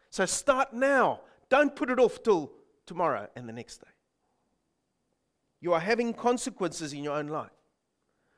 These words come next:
Why does God say it's affecting you today and tomorrow? Because God says, "I will be," now note this, "I will be directly responsible for you not being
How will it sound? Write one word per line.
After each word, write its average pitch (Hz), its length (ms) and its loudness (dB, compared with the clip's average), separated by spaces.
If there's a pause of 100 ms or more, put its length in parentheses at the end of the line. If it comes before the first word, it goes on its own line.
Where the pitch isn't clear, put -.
(1080)
Why 202 300 2
does 196 200 -2
God 139 300 -2
say 110 420 -8
it's 143 220 -10
affecting 151 440 -8
you 135 140 -4
today 131 380 -6
and 127 100 -10
tomorrow? 123 380 -8 (320)
Because 262 320 0
God 226 280 8
says, 185 440 -4 (280)
"I 190 220 4
will 240 200 2
be," 185 180 -6
now 170 320 0
note 240 320 2
this, - 340 -6 (680)
"I 240 180 2
will 285 160 0
be 240 180 -4
directly 220 640 2
responsible 247 840 0
for 190 200 -2
you 196 160 -2
not 202 520 -2 (480)
being 165 520 0